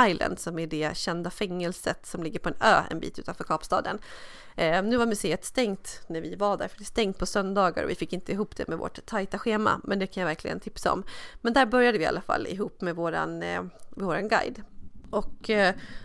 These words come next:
ja, från en dag till en annan så blev de helt enkelt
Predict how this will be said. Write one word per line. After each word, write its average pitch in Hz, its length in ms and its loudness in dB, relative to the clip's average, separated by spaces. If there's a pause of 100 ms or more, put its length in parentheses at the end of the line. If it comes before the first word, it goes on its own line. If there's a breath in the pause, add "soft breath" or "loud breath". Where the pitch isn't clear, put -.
ja, 196 120 4
från 339 280 4
en 220 180 4
dag 170 260 8
till 208 160 -2
en 202 60 2
annan 214 200 2
så 190 80 -8
blev 156 140 -2
de 196 60 -2
helt - 180 -4
enkelt - 420 -8